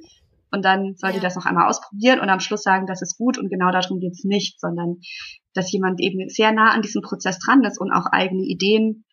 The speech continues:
Speaker 1: mit einbringt oder zum Beispiel ganz oft ist am Anfang, wenn man so sagt oder wenn man so fragt, „Was habt ihr denn schon ausprobiert?“ Was sind denn so, äh, erste Lösungsansätze, die es gab? Dann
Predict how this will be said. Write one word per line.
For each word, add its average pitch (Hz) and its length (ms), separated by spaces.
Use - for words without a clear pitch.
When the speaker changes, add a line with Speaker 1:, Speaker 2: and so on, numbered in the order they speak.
Speaker 1:
mit 196 220
einbringt 190 640
oder 170 320
zum - 180
Beispiel 180 500
ganz 180 300
oft - 480
ist 175 120
am 185 100
Anfang, 220 800
wenn 196 100
man 190 160
so 185 120
sagt 185 600
oder 180 160
wenn 180 80
man 180 140
so 175 140
fragt, 202 360
„Was 185 140
habt 190 140
ihr 190 60
denn 185 120
schon 185 160
ausprobiert?“ 269 1080
Was 208 140
sind 196 100
denn 185 120
so, 180 240
äh, 180 160
erste 202 320
Lösungsansätze, 226 720
die 202 80
es - 140
gab? 220 400
Dann 185 280